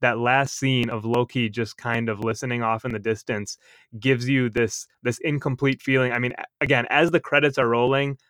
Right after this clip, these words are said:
I'm still playing out all the scenarios that are happening after the movie ended, you know? I love the fact that they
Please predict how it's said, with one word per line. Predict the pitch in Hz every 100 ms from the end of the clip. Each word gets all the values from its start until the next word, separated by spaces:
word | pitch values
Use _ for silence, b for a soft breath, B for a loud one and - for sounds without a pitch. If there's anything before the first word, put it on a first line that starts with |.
| _ _ 139
I'm | 131
still | - 151 139
playing | - 131 127
out | 123
all | 117 120
the | 120
scenarios | 123 120 120 120 110 110
that | 120 113
are |
happening | 110 120 120 117
after | 113 113 -
the | 113
movie | 113 113 110
ended, | 104 107 101 101
you | 107
know? | 117 127
I | 143
love | 170 175
the |
fact | 165 151
that |
they | 143